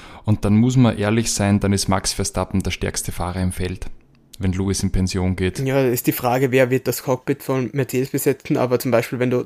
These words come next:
Speaker 2: wenn du Fahrer hast, das ist nichts, absolut nichts gegen Bottas, aber im Vergleich, ähm, Max würde Bottas schlagen. Da kann Bottas im
Speaker 1: Hundertprozentig.
Speaker 2: Mercedes sitzen, aber,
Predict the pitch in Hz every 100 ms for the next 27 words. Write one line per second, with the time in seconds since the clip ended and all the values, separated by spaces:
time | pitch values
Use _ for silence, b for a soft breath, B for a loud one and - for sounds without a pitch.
0 | - 127 127 - - 110 120 123 117 135
1 | - - - - - 143 - 139 - -
2 | _ 151 156 - - _ - 156 - 160
3 | 151 143 151 - - 139 117 127 139 135
4 | - 117 107 - - - 135 127 117 107
5 | 101 139 - b b b b b - 131
6 | 120 110 - - - 135 117 123 - -
7 | 139 135 - 131 127 120 - 117 104 85
8 | - _ _ 123 120 120 120 127 117 120
9 | 127 110 120 117 104 120 131 127 - 123
10 | 104 113 104